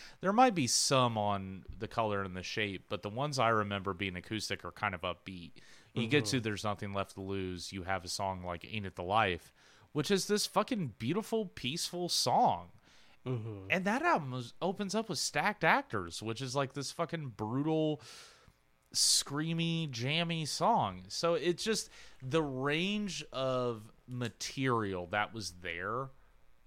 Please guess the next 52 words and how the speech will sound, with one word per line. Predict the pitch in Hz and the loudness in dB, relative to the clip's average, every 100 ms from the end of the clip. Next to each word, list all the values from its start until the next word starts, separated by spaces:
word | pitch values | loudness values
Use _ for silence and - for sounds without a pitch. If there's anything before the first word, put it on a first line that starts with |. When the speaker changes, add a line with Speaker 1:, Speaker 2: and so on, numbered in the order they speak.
| - - | -10 2
Speaker 1:
I | 113 120 | 4 4
just | 110 110 - | 2 -4 -2
thought | 113 110 | 0 -2
was | 107 | -6
profound. | - 107 95 117 139 90 - - 110 | -4 -4 -2 -2 -2 -2 -10 -16 -6
Like, | 110 98 | -6 -4
it | 131 117 | -4 -2
just, | 117 107 110 | -2 -2 -4
Speaker 2:
Yeah. | 123 | -4
Speaker 1:
it | 110 | -2
blew | 120 113 | -2 -2
me | 107 | -4
away. | 101 127 190 139 | -2 0 0 0
And | 185 220 | 0 0
it | 151 | -2
was | 135 147 | -6 2
modern. | 190 175 98 78 82 - | 8 8 6 -4 -14 -8
You | 120 | -2
know | 131 | 0
what | 123 | 2
I | 120 | 0
mean? | 131 | 4
I | 123 | 6
wasn't | 135 139 151 | 6 4 2
like, | 143 131 - - - - | 2 0 -2 -10 -12 0
"Oh, | 131 156 | 4 4
did | 127 | 4
you | 117 202 | 0 -2
know | 294 285 | 0 0
Jimmy | 180 139 170 175 | -2 -6 -6 -6
Page | 131 127 160 170 180 151 - | -6 -4 -2 -2 -2 -6 -10
plays | 110 139 156 170 131 | -4 -2 0 0 -2
the | 113 | -2
mandolin, | 127 147 127 101 135 156 156 | -2 -2 -4 0 0 0 0
dude?" | 175 180 180 143 | 2 2 0 0
You | 139 | 4
know, | 135 127 | 6 6
like, | 120 120 147 | 8 8 8
Speaker 2:
<laughs> | 165 180 - - 135 | 4 2 0 -2 4
Speaker 1:
it | 156 | 4
was | 151 139 120 | 6 2 4
a, | 117 110 107 95 - - - | 4 6 2 0 -14 -20 -4
it, | 131 135 | 0 2
it | 135 143 | 2 2
was | 123 | 2
a | 113 | 2
modern | 107 120 139 143 123 104 | 8 12 12 10 6 2
band | 87 107 135 160 104 | 6 8 8 6 4
doing | 101 135 190 | 0 0 0
something | 160 104 95 92 90 | 0 -2 -2 -6 -4
like | 90 | -4
that. | 92 90 92 | -2 0 -2